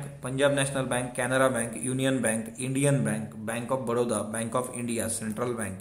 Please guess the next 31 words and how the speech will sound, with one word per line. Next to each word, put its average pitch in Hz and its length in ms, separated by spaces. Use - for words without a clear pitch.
इंडियन 120 380
ओव्हरसीज 127 480
बँक, 104 260
युको 156 440
बँक, 110 500
Bank 123 320
of 131 60
महाराष्ट्र 131 540
आणि 101 360
पंजाब 117 540
and - 80
सिंध 135 400
बँक. 104 300
तर 110 60
एकूण 180 380
कार्यरत 147 520
राहणाऱ्या 123 460
बारा 131 380
बँका 131 340
तुम्हाला 123 320
माहीत 120 460
पाहिजेत. 110 340
आपल्याला 123 340
हिच्यावर 127 340
एमसीक्यू, 127 680
एमपीएससी 120 580
कुठल्याही 120 480
वेगवेगळ्या 113 440
परीक्षांमध्ये 107 640
विचारू 123 380
शकतं, 101 400